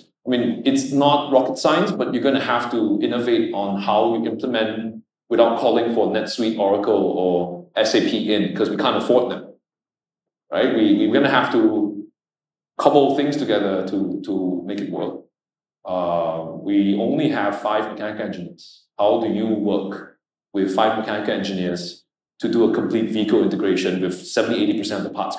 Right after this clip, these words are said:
custom design? So, so there's a lot of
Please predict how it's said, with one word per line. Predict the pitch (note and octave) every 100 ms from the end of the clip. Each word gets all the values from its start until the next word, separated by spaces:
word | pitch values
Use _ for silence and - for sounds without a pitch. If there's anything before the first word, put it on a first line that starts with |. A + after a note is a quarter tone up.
| G2+
custom | - F2+ D2+ - _
design? | F2+ E2 - - _ _ _ _ _ _ _ -
So, | - -
so | D3 C3
there's | C3 B2+
a | B2 C3
lot |
of | G3+